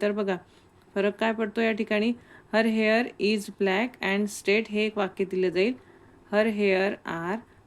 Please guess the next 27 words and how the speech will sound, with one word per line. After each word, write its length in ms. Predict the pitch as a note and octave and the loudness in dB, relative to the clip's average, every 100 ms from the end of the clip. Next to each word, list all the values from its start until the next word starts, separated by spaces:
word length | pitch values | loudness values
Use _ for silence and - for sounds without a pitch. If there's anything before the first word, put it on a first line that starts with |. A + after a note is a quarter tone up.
| - E3 | -8 0
black 560 | F#3+ G3+ G#3+ - F3 | 2 2 -2 -8 -4
and 60 | G3+ | -2
straight. 480 | G3+ - G3+ F3 - | -4 -2 0 0 -4
सगळ्या 320 | - E3+ F#3+ | -4 0 0
केसांच्या 560 | F#3 F#3+ F#3 G#3 G3+ | 0 -2 0 -2 -2
बाबतीत 340 | G3+ G#3 - G#3+ | -2 -4 -4 -6
बोलले 340 | G3 G#3 G#3 | -2 -2 0
जात 240 | G#3+ G#3 A3 | 0 -2 -2
आहेत, 120 | B3+ - _ - _ _ _ | -4 -8 _ -20 _ _ _
तर 60 | A3 | 0
या 180 | A3 G#3+ | 2 2
ठिकाणी 460 | G3+ G3 G3+ G3+ | 2 0 2 2
एका 180 | G3+ G3 | 2 0
वाक्यात 320 | F#3+ F#3+ G3+ G3+ - | -2 -2 -2 -6 -4
is 240 | F#3 G#3+ | -2 0
वापरला 460 | G#3+ G#3 G#3 G3+ G3+ | 0 0 0 0 0
आहे, 160 | A3+ B3+ - - - - | -2 -4 -12 -20 -16 -6
एका 220 | F3 F3 | -2 -2
वाक्यात 280 | F3 F3 G3 | -2 -2 -2
are 300 | - F#3+ G3 | 2 0 2
वापरला 400 | F#3+ F#3+ F#3 F#3+ | -2 -2 -2 -2
जाईल 280 | F#3 G#3 G#3+ | 2 0 0
आणि 320 | F3+ F#3+ G#3 | -2 0 0
विचारलं 400 | G3+ G3+ G#3 G#3 | 0 0 0 0
जाईल 220 | G#3+ A3 | -2 -2
दोघींपैकी, 720 | G3+ F#3 G3 F#3 E3+ G#3 A#3+ - | -2 0 -2 -2 -4 -2 -4 -4
अ, 320 | F#3+ F#3+ | -4 -4